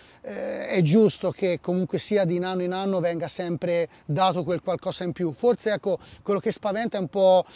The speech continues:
uno scossone in questi risultati che vengono abbattuti, ecco, eh, forse nelle gare di mezzo fondo, eh, la cosa è stata ancora più concreta.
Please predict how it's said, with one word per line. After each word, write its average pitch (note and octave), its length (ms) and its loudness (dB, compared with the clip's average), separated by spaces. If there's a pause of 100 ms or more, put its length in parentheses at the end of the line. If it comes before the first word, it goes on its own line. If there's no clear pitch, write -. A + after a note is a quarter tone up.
(200)
uno F#3+ 200 4
scossone G#3+ 920 0
in F#3 100 -2
questi F#3 280 -4
risultati G3 920 2 (180)
che F#3 140 -2
vengono F3+ 320 -2
abbattuti, F#3 640 0
ecco, F3+ 280 0
eh, E3 100 -6 (180)
forse G3+ 260 -2
nelle F3 180 -2
gare F3 180 0
di E3+ 80 -2
mezzo F3 320 -4
fondo, F#3+ 640 2 (320)
eh, F3+ 340 -2
la E3+ 120 -2
cosa G3+ 220 -2
è E3 40 -4
stata E3 240 -6
ancora F3 380 -2
più F3+ 180 -4
concreta. D3+ 640 -6